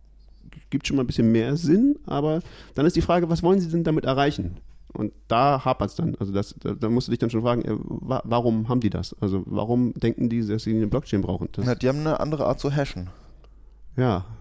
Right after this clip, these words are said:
Speaker 1: okay.
Speaker 2: Und deswegen ist ein Altcoin und besser als alles andere.
Speaker 1: Richtig, genau. Ja. Naja, das ist halt dann ein Testnet. Das kann man dann als Testnet sagen, hat es dann, finde ich sagen, als, als Testnet hat das irgendwie schon eine Daseinsberechtigung. Ist, pff,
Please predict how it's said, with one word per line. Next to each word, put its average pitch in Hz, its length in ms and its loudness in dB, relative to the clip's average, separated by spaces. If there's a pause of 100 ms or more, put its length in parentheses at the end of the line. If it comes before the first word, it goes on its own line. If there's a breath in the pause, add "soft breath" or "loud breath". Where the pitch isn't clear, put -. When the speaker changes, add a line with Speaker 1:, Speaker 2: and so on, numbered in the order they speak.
(200)
Speaker 1:
okay. - 380 -2
Speaker 2:
Und 107 100 -6
deswegen 120 320 -4
ist 120 140 -6
ein 127 60 -4
Altcoin 139 480 -2
und 135 200 -8 (560)
besser 143 460 -2
als 139 260 -4
alles 160 180 -4
andere. 92 360 -8 (240)
Speaker 1:
Richtig, - 460 -2
genau. 87 340 -2 (320)
Ja. 87 220 -2 (580 loud breath)
Naja, 175 160 4
das 175 140 4
ist 190 100 2
halt 202 140 4
dann 190 100 6
ein 190 60 4
Testnet. 143 420 0
Das 107 80 -4
kann 147 100 2
man 160 80 6
dann 139 120 4
als 107 120 -2
Testnet 185 280 0
sagen, 185 180 2
hat 170 160 -2
es 127 60 -8
dann, 127 200 2
finde 131 320 2
ich 139 60 0
sagen, 135 200 0
als, - 300 -4
als 131 120 -8
Testnet 156 340 0
hat 131 100 0
das 135 160 -2
irgendwie 113 320 0 (100)
schon 147 200 2
eine 143 100 4
Daseinsberechtigung. 156 880 0
Ist, 147 200 -6 (1120 loud breath)
pff, - 340 -6